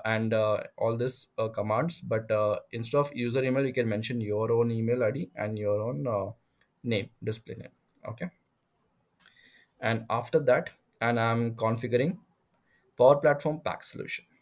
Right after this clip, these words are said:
So in the pack solution, it will ask for the source folder. Again, I'm gonna put the same folder because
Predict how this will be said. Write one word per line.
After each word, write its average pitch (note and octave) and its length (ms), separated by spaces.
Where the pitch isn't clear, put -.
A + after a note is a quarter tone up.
So - 200
in A2+ 160
the B2 100
pack A#2+ 220
solution, B2 400
it - 180
will G#2+ 120
ask G#2 240
for - 160
the A2+ 120
source A2+ 320
folder. A#2 300
Again, B2+ 300
I'm B2 160
gonna A#2+ 180
put B2 240
the B2+ 100
same B2+ 320
folder A#2+ 360
because B2+ 560